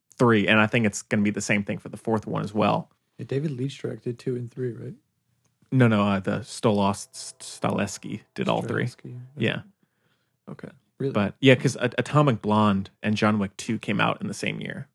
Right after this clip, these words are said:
Speaker 1: So,
Speaker 2: Wow.
Speaker 1: but, and so I, I think that helps it stay more consistent, and which is rare. Again, it, it's rare for a f-, series like this to have that. And I do like Keanu Reeves. I, I think that this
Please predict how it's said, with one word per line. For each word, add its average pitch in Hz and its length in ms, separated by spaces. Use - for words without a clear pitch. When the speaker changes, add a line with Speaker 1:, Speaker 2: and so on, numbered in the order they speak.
Speaker 1:
So, - 140
Speaker 2:
Wow. 135 100
Speaker 1:
but, 120 360
and 120 140
so 135 120
I, 110 360
I - 40
think 151 180
that 123 180
helps - 280
it - 120
stay 113 280
more 107 280
consistent, 123 640
and 107 520
which - 320
is 101 180
rare. 110 320
Again, 104 260
it, 98 200
it's - 180
rare 107 180
for 113 160
a 110 40
f-, - 240
series 104 420
like 101 180
this 107 180
to 101 80
have 101 220
that. 104 240
And 135 200
I 127 100
do 135 160
like 147 180
Keanu 123 400
Reeves. 110 460
I, 110 240
I - 80
think 127 280
that 123 260
this - 420